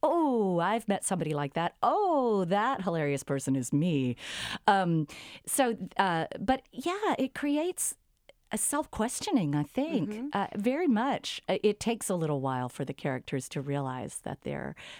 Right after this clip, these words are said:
Speaker 1: maybe letting things fly out of
Speaker 2: <laughs>
Speaker 1: hand. Um, and it, and the, the playwright does take us to a hilarious conclusion. But the, yeah, it challenges, um,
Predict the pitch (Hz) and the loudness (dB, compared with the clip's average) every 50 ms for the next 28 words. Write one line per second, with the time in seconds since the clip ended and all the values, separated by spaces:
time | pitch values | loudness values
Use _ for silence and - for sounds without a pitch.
0 | - - 180 165 160 151 143 139 147 139 143 139 147 143 - 143 139 139 139 - | -6 -2 -2 0 0 0 0 0 -2 -2 0 -2 -2 -2 -2 -2 -2 -2 -4 -4
1 | - - _ - - - 147 131 135 139 131 127 131 127 - - - 156 147 135 | -8 -12 _ -12 -6 -4 -2 -2 -2 -2 -4 -4 -6 -6 -8 -6 -4 -4 -2 -2
2 | 139 131 123 131 131 135 - - - - - - - - - - 175 160 147 143 | -2 -4 -4 -4 -6 -6 -8 -12 -18 -18 -16 -18 -12 -4 0 0 2 2 4 2
3 | 139 135 - _ _ - 202 196 190 190 - 190 190 156 151 143 - - - 160 | 2 0 0 _ _ 0 2 2 2 2 2 2 2 2 2 0 -2 -6 -4 -4
4 | 156 - - - 190 185 165 151 139 - 156 147 - - 165 - 147 131 - - | -4 -2 0 0 0 2 0 0 0 -2 -4 -2 -2 -4 -2 -2 -2 -4 -4 -2
5 | - 151 139 143 143 - - - - 185 180 170 165 170 165 185 185 196 190 185 | -2 0 0 0 -4 -6 -12 -10 -6 -4 -2 -2 -2 -2 -2 -2 0 0 0 0
6 | 180 165 147 151 - - - - - - 151 147 - - 156 147 147 - - - | 0 0 -2 -2 -4 -6 -8 -8 -8 -6 -6 -6 -4 -4 -4 -4 -4 -6 -8 -8
7 | - - 175 - - - - - - - - - - _ - 202 226 220 220 - | -8 -8 -10 -10 -12 -16 -16 -14 -14 -16 -16 -18 -20 _ 0 2 2 2 2 0
8 | - 233 214 208 202 196 196 196 202 - - - - - - - - 71 - - | 0 0 2 2 2 2 2 0 -2 -4 -8 -14 -18 -18 -18 -18 -18 -20 -18 -12
9 | - - 240 285 320 392 415 359 - 247 247 - - - 302 285 311 359 427 440 | -6 -2 0 0 2 2 2 2 2 0 -2 -2 -2 -2 0 0 0 0 0 0
10 | 415 370 - - 220 185 170 165 156 160 - - - - 202 185 175 175 175 175 | 0 0 0 0 0 2 2 0 0 -2 -4 -6 -4 -2 0 0 2 2 0 0